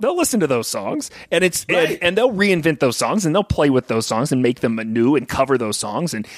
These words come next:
Speaker 1: it, it, it is, it's fascinating. It's a fascinating sort of thought exercise
Speaker 2: And,
Speaker 1: about this
Speaker 2: and the
Speaker 1: acid.
Speaker 2: fact that it lasted this long is really incredible. There's bebop, there's, you know, beatnik, there's jazz, whatever genre.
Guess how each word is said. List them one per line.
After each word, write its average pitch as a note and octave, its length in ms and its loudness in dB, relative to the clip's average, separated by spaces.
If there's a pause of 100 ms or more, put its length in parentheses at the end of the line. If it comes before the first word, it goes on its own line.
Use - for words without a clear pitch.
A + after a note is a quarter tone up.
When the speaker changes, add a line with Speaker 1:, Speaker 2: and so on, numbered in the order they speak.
(160)
Speaker 1:
it, G3 200 0
it, F3+ 200 -18
it G#3 160 -2
is, G#3+ 240 0
it's - 220 -2
fascinating. C3 960 -4
It's C3+ 200 -4
a C3+ 40 4
fascinating B2 920 0
sort B2 240 -2
of B2+ 80 -10
thought C#3+ 420 -2
exercise G#2 500 -6
Speaker 2:
And, F3 120 0
Speaker 1:
about A2 160 -4
this A#2+ 160 0
Speaker 2:
and A#2+ 40 0
the B2 60 2
Speaker 1:
acid. A3 140 2
Speaker 2:
fact A#3+ 160 -2
that A3+ 100 0
it F3+ 140 -2
lasted D#3+ 640 -4 (120)
this B2+ 300 -4
long C3+ 560 -2
is A#2 240 -2
really B2+ 400 0
incredible. B2+ 540 -2
There's A#2 280 2
bebop, D#3+ 460 2
there's, B2 260 0
you F#3+ 60 0
know, A#2+ 260 -2
beatnik, C#3+ 380 -6
there's B2+ 220 -4
jazz, D3+ 360 0
whatever G3+ 560 0
genre. F3 440 -2